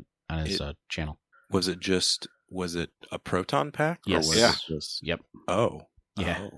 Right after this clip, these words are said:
Speaker 1: So he was
Speaker 3: Yeah,
Speaker 1: running
Speaker 3: but
Speaker 1: it.
Speaker 3: you could, he could run it, obviously, with the mags. Like, he has, in his video, he shows, like, if you just want one spray and pray dump mag, you don't wanna run a proton pack,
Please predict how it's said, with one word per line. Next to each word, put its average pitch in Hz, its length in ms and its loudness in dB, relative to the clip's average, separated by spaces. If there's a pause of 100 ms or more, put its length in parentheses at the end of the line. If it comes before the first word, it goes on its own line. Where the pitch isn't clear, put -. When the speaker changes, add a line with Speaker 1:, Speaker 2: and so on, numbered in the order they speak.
(140)
Speaker 1:
So 82 80 -6
he 85 80 -2
was 87 120 0
Speaker 3:
Yeah, 95 80 2
Speaker 1:
running 113 180 8
Speaker 3:
but - 40 6
Speaker 1:
it. 131 40 8
Speaker 3:
you 127 80 8
could, 110 200 6
he 131 160 4
could 113 200 6
run 131 240 10
it, 110 160 10
obviously, 95 500 2
with 90 160 -4
the 87 80 -2
mags. 87 560 -2
Like, 85 160 -2
he 95 120 -6
has, 95 260 2
in 95 160 -6
his 87 160 -6
video, 92 260 -2
he 92 160 -4
shows, 80 400 -2
like, 80 220 -2
if 87 160 -10
you 92 100 -4
just 85 300 -6
want 90 320 -4 (440)
one 95 400 0
spray 95 320 2
and 92 120 0
pray 87 180 2
dump 95 260 2
mag, 101 300 2
you 90 80 -4
don't 85 140 -2
wanna 87 140 -2
run 85 120 0
a 82 60 -4
proton 101 400 0
pack, 87 300 2